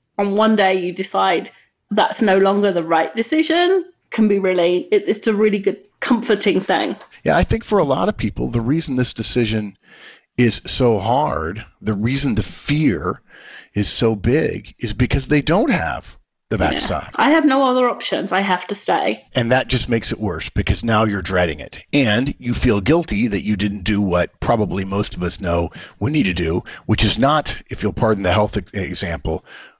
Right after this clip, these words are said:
Speaker 2: only go to the doctor when we're sick, but rather embark on a path of wellness. And career wellness is savings,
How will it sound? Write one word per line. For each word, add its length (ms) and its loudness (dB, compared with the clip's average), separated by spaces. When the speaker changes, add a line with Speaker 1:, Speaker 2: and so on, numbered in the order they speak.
Speaker 2:
only 280 2
go 140 2
to 60 2
the 120 -4
doctor 340 0
when 200 -8
we're 120 -6
sick, 600 0
but 100 -8
rather 580 2
embark 580 0
on 120 -2
a 80 -4
path 360 2
of 120 -8
wellness. 600 -2
And 120 -8
career 300 4
wellness 560 0
is 440 0
savings, 640 -2